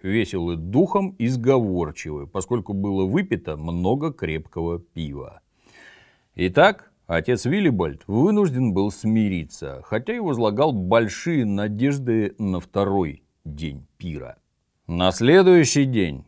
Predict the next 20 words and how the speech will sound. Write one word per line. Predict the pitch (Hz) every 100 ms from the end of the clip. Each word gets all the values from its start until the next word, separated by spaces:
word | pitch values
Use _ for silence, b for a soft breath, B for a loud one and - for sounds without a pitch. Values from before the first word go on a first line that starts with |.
| _
который | 98 98 120 113
был | 113 107
последним | - 131 - 147 147 120 95 92
днем | 95 92 80
празднества, | 101 101 87 78 78 - 78 -
у | 127 127 -
Орма | 185 202 190 190 185
еще | 110 95 - 170
оставалось | 143 139 135 127 107 -
много | 92 98 110 139 131
копченой | 113 113 - 120 107 98
баранины, | 90 107 104 143 170 170 160 156 143
свежей | - 147 165 113 107
говядины, | 90 98 101 113 165 165 151 143 127
две | 117 202 277
бочки | 214 110 90 82 - 87
праздничного | - 98 92 85 82 - 90 92
пива | 90 - 190 196 180 170
и | - 95
бочонок | 78 - - - 180 170 143